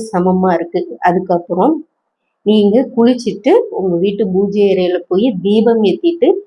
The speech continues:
முருகப்பெருமான மனதார நினைத்து வேண்டுங்க. வேண்டிட்டு அந்த திருநீர் இருக்கு பாருங்க, அந்த திருநீரை எடுத்து நீங்க அப்படியே பட்டை மாதிரி நெத்தியில நம்ம திருச்செந்தூர் முருகரை இல்ல உங்களுக்கு பிடித்த முருகரை நினைத்து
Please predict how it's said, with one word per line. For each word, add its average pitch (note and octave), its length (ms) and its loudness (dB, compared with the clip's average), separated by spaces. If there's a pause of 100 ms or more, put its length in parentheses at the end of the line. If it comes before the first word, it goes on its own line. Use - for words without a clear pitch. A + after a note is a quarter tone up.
(300)
முருகப்பெருமான A#3 880 2
மனதார G3+ 600 2
நினைத்து F#3+ 480 -2
வேண்டுங்க. F3 460 0 (200)
வேண்டிட்டு G#3+ 580 2
அந்த A#3 200 0 (140)
திருநீர் D#4+ 580 4
இருக்கு F#3+ 260 -8
பாருங்க, F3 360 -6 (380)
அந்த F#3+ 180 0 (200)
திருநீரை D4+ 720 4 (140)
எடுத்து G3+ 380 2
நீங்க A#3 200 0
அப்படியே F#3 240 0 (120)
பட்டை G3+ 560 0
மாதிரி G#3 340 2 (140)
நெத்தியில F#3+ 680 -2
நம்ம F#3 260 -4 (180)
திருச்செந்தூர் A3 640 2
முருகரை F#3+ 420 2
இல்ல C4 200 0
உங்களுக்கு F3+ 420 2
பிடித்த G3 400 0
முருகரை E3+ 460 2
நினைத்து F3 400 2